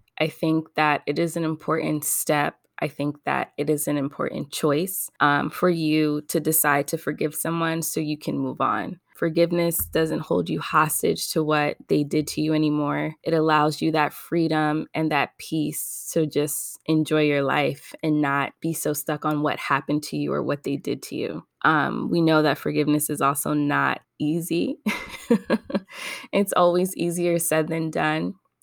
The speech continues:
but it's necessary. And I also believe, you know, as a believer, that we're called to forgive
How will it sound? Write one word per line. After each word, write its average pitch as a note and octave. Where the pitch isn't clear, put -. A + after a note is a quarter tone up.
but G3
it's G3
necessary. D3+
And D#3+
I D#3
also D#3
believe, D#3
you D#3
know, D#3+
as D#3
a D#3+
believer, D#3+
that D3+
we're E3
called D3+
to D#3+
forgive D3+